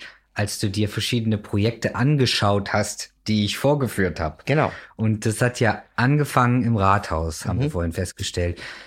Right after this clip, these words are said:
Speaker 1: Es war zweitausendneunzehn zu Beginn oder die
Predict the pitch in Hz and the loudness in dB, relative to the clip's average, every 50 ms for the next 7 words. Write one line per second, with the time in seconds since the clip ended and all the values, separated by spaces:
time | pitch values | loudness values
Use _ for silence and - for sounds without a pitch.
0 | - - _ - - 107 107 98 107 104 110 113 113 - - 127 123 123 - 131 | -20 -20 _ -6 -4 -2 -2 0 2 2 2 2 2 0 2 2 2 2 4 2
1 | 120 113 104 117 104 92 107 107 117 127 131 - - 143 139 135 135 131 - - | 2 2 2 2 2 2 4 4 4 2 2 0 0 0 0 2 0 0 -2 -4
2 | - - 123 110 113 110 107 117 117 117 120 117 120 120 - - - - _ _ | -6 -4 -2 -2 0 -2 0 0 2 2 2 2 2 0 -4 -8 -20 -20 _ _
3 | _ _ _ - - - 92 113 104 104 101 98 101 101 98 98 95 95 | _ _ _ -16 -10 -4 -2 0 2 2 0 0 0 0 0 0 0 -2